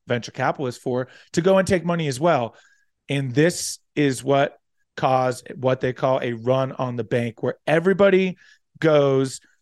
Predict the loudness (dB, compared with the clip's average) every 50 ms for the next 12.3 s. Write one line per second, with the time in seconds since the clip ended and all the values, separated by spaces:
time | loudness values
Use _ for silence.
0 | _ _ _ _ _ -4 -2 -2 -4 -2 0 0 0 0 0 -2 -2 -2 -2 -2
1 | -4 -4 -4 -2 -2 -2 -4 -4 -6 -10 -8 -6 -4 -4 -4 -6 -4 -4 -4 -4
2 | -6 -8 -10 -14 _ _ _ _ _ _ _ _ _ _ _ _ _ _ _ _
3 | _ _ _ -4 -2 -2 -2 -2 0 -2 -2 -2 -2 -2 -4 0 2 2 2 2
4 | 0 -4 -2 0 2 2 2 0 -2 -4 -2 0 2 2 2 0 -2 -8 -8 -6
5 | -6 -6 -6 -8 -10 -16 _ _ -20 -20 -20 -20 -20 _ _ _ _ _ _ _
6 | _ _ -2 -2 0 0 -2 0 2 2 2 2 2 0 0 0 0 0 2 0
7 | -2 0 0 0 2 4 4 4 4 2 0 -2 -4 -4 -4 -10 -6 -2 0 2
8 | 2 2 0 -2 -2 0 2 2 2 0 -2 0 2 2 4 2 2 0 0 -2
9 | -2 -2 0 -2 -2 -2 -2 -2 -2 -4 -4 -4 -2 0 4 4 6 4 4 2
10 | 0 -2 -4 -8 -10 -2 2 2 4 4 2 0 -2 -2 0 0 0 -2 -2 0
11 | 2 4 4 4 2 0 -2 -4 -2 -2 -2 0 -2 -4 -6 -8 -8 -6 -6 -4
12 | -4 -4 -6 -8 -10